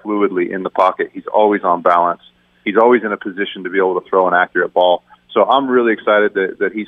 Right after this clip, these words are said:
finally cleared, and hopefully he has, uh, this mono issue behind him. But in order, in order for them to get to the next level, they have, they've gotta have a number one receiver, and they,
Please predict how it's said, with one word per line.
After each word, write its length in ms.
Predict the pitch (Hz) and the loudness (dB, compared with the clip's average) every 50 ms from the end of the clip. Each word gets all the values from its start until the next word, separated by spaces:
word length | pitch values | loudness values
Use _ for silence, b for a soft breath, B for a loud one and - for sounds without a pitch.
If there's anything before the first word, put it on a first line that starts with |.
| - | -2
finally 260 | - 104 101 95 95 90 | 0 0 0 0 -4 -8
cleared, 340 | - - 101 98 98 92 | -2 0 2 2 2 0
and 80 | 90 - | -2 -4
hopefully 360 | 104 104 98 - 101 98 90 90 | -4 -4 -4 -2 -4 -4 -4 -2
he 120 | 95 92 | -2 0
has, 240 | 90 92 92 90 85 - - _ _ _ _ _ _ - | 2 2 2 0 0 -4 -20 _ _ _ _ _ _ -4
uh, 180 | 95 92 87 - | 0 2 2 2
this 160 | 92 104 98 - | 2 0 0 0
mono 380 | 104 98 98 98 101 101 95 95 | 0 0 0 2 2 2 2 2
issue 260 | 98 95 - - 113 104 | 0 0 -2 -2 -4 -2
behind 400 | - 90 90 98 95 95 95 92 | -2 -2 0 0 0 0 0 -2
him. 140 | 87 85 B B B B B B B B - | -4 -4 B B B B B B B B 0
But 280 | - 113 95 90 - - | 2 4 4 4 2 0
in 100 | 127 135 | 0 2
order, 400 | 143 139 131 120 110 101 - 117 | 4 4 4 4 2 0 -2 -2
in 60 | 117 | 0
order 180 | 127 127 123 - | 2 2 2 0
for 120 | - - | -2 -6
them 120 | 107 104 | -8 -8
to 60 | 104 104 | -6 -4
get 200 | 107 95 - - | -6 -6 -6 -8
to 20 | |
the 140 | 95 92 92 | -4 -2 -2
next 200 | 90 - - 95 | -2 -2 -2 0
level, 240 | 92 90 90 90 90 | 0 0 2 2 2
they 120 | 104 107 | 4 4
have, 140 | 101 95 - - - - | 4 2 2 -2 -8 0
they've 180 | 123 120 117 117 | 0 0 2 2
gotta 200 | 127 110 104 95 | 2 2 2 2
have 120 | 98 95 95 | 0 -2 -4
a 40 | 98 | -4
number 260 | 95 95 92 95 95 | -10 -10 -10 -10 -12
one 220 | 92 95 95 92 _ _ _ _ | -10 -10 -10 -10 _ _ _ _
receiver, 400 | 98 95 - - 107 98 90 95 | -20 -20 -14 -10 -10 -6 -6 -6
and 100 | 95 95 | -6 -4
they, 160 | 98 98 98 | -4 -4 -4